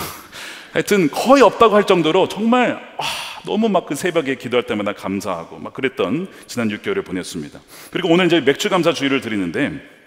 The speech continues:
특별한 게 뭐냐면 취임 감사 예배를 드린 다음에 오늘이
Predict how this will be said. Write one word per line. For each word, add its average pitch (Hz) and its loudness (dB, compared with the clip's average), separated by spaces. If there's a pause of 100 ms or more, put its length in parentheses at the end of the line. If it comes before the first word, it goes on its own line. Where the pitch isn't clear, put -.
(300)
특별한 220 -2
게 196 4
뭐냐면 104 -2 (500)
취임 226 0
감사 175 2
예배를 160 -2
드린 147 0
다음에 127 0
오늘이 117 0